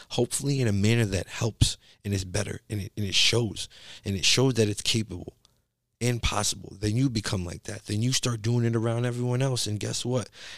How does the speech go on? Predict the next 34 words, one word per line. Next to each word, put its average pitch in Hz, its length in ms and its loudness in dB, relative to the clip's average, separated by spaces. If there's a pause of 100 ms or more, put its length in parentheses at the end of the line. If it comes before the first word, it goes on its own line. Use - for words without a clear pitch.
If 104 220 -2
the 104 100 8
world 117 440 6
gave 113 300 6
seeds 110 340 2
of 98 120 -2
positivity 107 760 2
and 98 100 4
affirmation 104 720 6
out, 113 240 6 (300)
then 98 200 4
we 98 100 4
would 90 200 2
grow 101 560 4 (220)
such, - 580 2 (300)
we 117 120 4
would 120 120 4
grow 117 240 2
to 104 100 0
such - 380 2
a 90 40 -2
vast 90 640 0
positive 90 480 -2
community. 85 580 -6
And 110 120 -4
I'm 113 100 -4
not 117 160 -4
saying 107 260 0
it 95 100 0
always 101 280 0
needs 92 140 -2
to 80 60 -8
be 80 160 -4
positive. 98 600 0